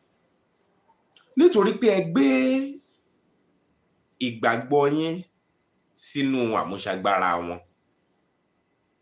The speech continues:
Ọ̀pọ̀ wòlíì ló ti lọ́lá rẹpẹtẹ. Àwọn èèyàn rò pé nípasẹ̀ wọn, àwọn á rójútùú sí ìṣòro ayé àwọn. Ọ̀pọ̀ àwọn àáfàá ló ń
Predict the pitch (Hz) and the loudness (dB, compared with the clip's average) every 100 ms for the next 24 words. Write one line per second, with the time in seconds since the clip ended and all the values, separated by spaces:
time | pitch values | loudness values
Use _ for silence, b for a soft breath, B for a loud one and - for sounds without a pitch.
0 | _ _ _ _ _ _ 113 - - - | _ _ _ _ _ _ -6 -6 -6 2
1 | 151 131 117 107 139 190 92 104 - 104 | 4 4 2 -2 -4 -6 -6 -6 -8 -8
2 | 107 120 117 110 101 98 104 98 101 98 | -4 0 0 0 -2 -6 -8 -6 -10 -10
3 | _ _ _ _ - 196 262 170 185 233 | _ _ _ _ -6 -2 0 2 2 0
4 | - 127 143 143 120 120 113 110 110 - | 0 -2 -2 0 0 0 -4 -4 -8 -12
5 | _ _ _ _ _ _ _ _ - 165 | _ _ _ _ _ _ _ _ -8 -4
6 | 220 285 254 285 277 127 - 175 - 104 | 0 0 0 -2 -8 -8 -6 -4 -4 -2
7 | 107 110 131 120 87 82 - _ _ _ | 0 0 0 -2 -4 -10 -16 _ _ _
8 | _ _ _ _ _ _ _ _ _ _ | _ _ _ _ _ _ _ _ _ _
9 | _ _ _ - 101 - 113 104 120 139 | _ _ _ -6 -6 -4 0 0 2 2
10 | 107 - - 180 165 - - _ _ _ | 2 0 2 4 4 2 -6 _ _ _
11 | _ _ _ - 175 190 | _ _ _ -6 -2 0